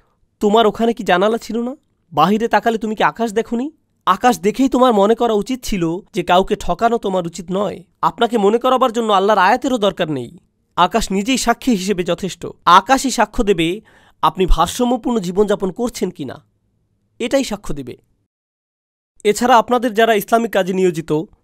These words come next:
আপনাদের বাড়তি কিছু পরামর্শ দেই। ইসলামিক কাজই খুব সহজেই ভারসাম্যহীন হয়ে যেতে পারে, খুব তাড়াতাড়ি।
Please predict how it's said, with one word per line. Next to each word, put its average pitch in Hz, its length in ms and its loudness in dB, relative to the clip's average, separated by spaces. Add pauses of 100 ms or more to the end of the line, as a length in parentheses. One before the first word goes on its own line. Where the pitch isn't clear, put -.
(160)
আপনাদের 214 340 0
বাড়তি 190 320 2
কিছু 214 200 -4
পরামর্শ 160 420 -2
দেই। 143 220 -16 (880)
ইসলামিক 240 420 -2
কাজই 214 380 2
খুব 214 200 -8
সহজেই 247 440 -2
ভারসাম্যহীন 196 640 -2
হয়ে 165 180 -2
যেতে 147 180 -10
পারে, 135 260 -12 (1080)
খুব - 220 -4
তাড়াতাড়ি। 143 420 -4